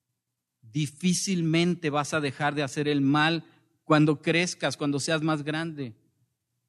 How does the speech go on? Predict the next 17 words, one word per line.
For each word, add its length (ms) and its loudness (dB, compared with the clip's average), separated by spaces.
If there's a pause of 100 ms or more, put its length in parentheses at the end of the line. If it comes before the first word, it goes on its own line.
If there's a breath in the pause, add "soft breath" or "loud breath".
(540)
¿Se 160 -6
entiende? 600 0 (240 soft breath)
Entonces, 540 2 (180 loud breath)
ahora 300 6
es 100 -2
el 140 -2
tiempo 320 0
de 80 4
adquirir 460 0
buenos 420 4
hábitos 540 0
que 120 0
te 140 -2
ayudarán 540 0
toda 260 0
la 120 2
vida. 540 -4